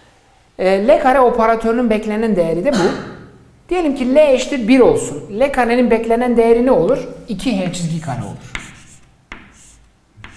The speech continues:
Değil mi? İki H çizgi kare olur.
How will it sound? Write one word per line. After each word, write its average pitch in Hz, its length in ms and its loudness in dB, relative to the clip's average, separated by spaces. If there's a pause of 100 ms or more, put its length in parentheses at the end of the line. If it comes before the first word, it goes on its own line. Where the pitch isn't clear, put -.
(920)
Değil - 120 -10
mi? 113 60 -12 (380)
İki 196 280 -8
H 175 100 -6
çizgi 160 240 -10
kare 120 240 -12
olur. 101 260 -16